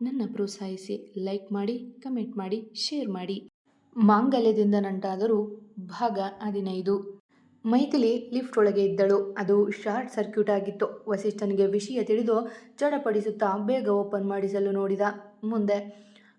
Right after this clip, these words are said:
"Guys, quick, she is suffering" ಎಂದು ಅತಿಯಾಗಿ ಭಯಗೊಂಡು ಅವಸರಿಸುತ್ತಿದ್ದ ವಸಿಷ್ಠ. ಅಷ್ಟರಲ್ಲಿ ಎಲ್ಲರೂ ಅಲ್ಲಿ ಹಾಜರಾಗಿದ್ದರು. "ಸರ್,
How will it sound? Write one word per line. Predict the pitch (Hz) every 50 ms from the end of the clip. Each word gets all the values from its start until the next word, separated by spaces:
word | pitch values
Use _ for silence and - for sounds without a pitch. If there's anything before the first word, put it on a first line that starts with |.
| - 202
"Guys, | 202 202 214 226
quick, | 220 - - - - 220 226 220 -
she | - - - - - - - 247
is | 247 254 247 - - 226
suffering" | 208 - 247 254 254 220 196 208 - 220
ಎಂದು | 233 247 240 226 240
ಅತಿಯಾಗಿ | 233 - 226 240 233 277 247 233 202 190 175 202
ಭಯಗೊಂಡು | 190 196 196 196 190 196 220 233 226 214 226 226 -
ಅವಸರಿಸುತ್ತಿದ್ದ | 247 226 233 220 208 208 208 196 196 202 202 196 202 202 175 175 196
ವಸಿಷ್ಠ. | 190 196 190 - 196 196 - 214 202 196 202 - - - - - _ _ -
ಅಷ್ಟರಲ್ಲಿ | 208 196 - - 214 196 202 202 196 196 196 190
ಎಲ್ಲರೂ | 202 202 247 262 247 214 220 208 220 214 214 - - - -
ಅಲ್ಲಿ | 262 254 226 208 202
ಹಾಜರಾಗಿದ್ದರು. | 190 190 185 185 196 196 196 190 185 202 175 170 196 196 214 220 220 214 - - - - _ _ _ _ _ _ _ _ - -
"ಸರ್, | 220 214 214 214